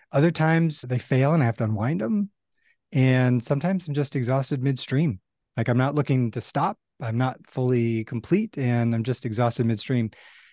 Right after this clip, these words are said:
from the extended effort and need to take a break. Those are situational, though. And even though I know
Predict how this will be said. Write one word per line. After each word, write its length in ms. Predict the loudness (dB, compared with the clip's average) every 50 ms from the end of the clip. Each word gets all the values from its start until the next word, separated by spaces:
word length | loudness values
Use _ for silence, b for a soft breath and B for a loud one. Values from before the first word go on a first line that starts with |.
| B B _
from 160 | 0 2 2
the 80 | 2
extended 380 | 2 0 0 0 2 2 2 4
effort 540 | 2 2 0 0 -2 -2 -2 -4 -6 -8 -8
and 260 | -6 -4 -4 -2 -2
need 140 | -2 -2 -4
to 80 | -4
take 160 | -4 -4 -4 -4
a 60 | -4
break. 420 | -4 -4 -4 -4 -6 -8 -12 b b b b b b b b _
Those 180 | 4 4 4 4
are 60 | 4
situational, 640 | 2 2 0 2 4 4 4 4 4 2 0 2 4
though. 260 | 4 4 4 4 2
And 600 | 0 0 0 0 2 2 2 0 0 0 -2 -4
even 180 | -4 -4 -2 0
though 80 | 0 0
I 60 | 0
know 480 | 0 0 0 0 0 0 -2 -4 -6